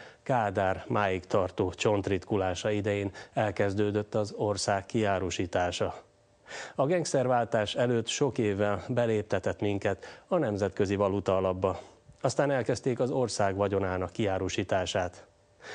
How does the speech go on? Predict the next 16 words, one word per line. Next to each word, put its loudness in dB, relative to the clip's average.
Mi 2
a -4
nyugatnak, 0
és 0
a -2
nyugati 0
cégeknek, -2
multiknak, -2
vállalatoknak, 0
kereskedőknek, -2
bankoknak 0
csak -2
mint 0
felvásárló 2
piac -2
kellettünk -2